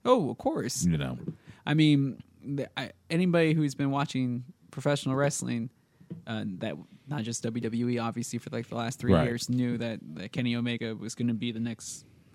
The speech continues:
Speaker 1: the next big thing. Like,
Speaker 2: Yeah.
Speaker 1: he, he, as soon as he had to replace A J, it was like he's set.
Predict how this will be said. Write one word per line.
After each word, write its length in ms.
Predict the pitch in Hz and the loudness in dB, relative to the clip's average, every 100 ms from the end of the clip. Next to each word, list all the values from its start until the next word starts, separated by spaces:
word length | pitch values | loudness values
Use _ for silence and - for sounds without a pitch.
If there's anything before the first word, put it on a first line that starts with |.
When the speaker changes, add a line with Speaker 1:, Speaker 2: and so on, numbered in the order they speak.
| - | -6
Speaker 1:
the 80 | |
next 160 | 120 113 | -6 -4
big 200 | - 113 | -8 -8
thing. 260 | - 110 - | -6 -6 -6
Like, 140 | 135 | -6
Speaker 2:
Yeah. 80 | 131 | -2
Speaker 1:
he, 200 | 127 123 | -2 -2
he, 180 | 127 113 | -4 -8
as 220 | - 131 127 | -2 -2 2
soon 180 | 156 | 4
as 120 | 139 - | 4 4
he 120 | 139 | 2
had 140 | 139 | 2
to 80 | 127 | 2
replace 360 | 127 131 123 120 | 0 2 2 2
A 160 | 127 | 0
J, 480 | 123 120 120 131 123 | 2 2 2 -2 -4
it 140 | - 120 | -4 0
was 180 | 120 117 | 2 2
like 200 | 117 - | 0 -2
he's 180 | - 123 | 0 2
set. 300 | - 117 104 | 4 2 0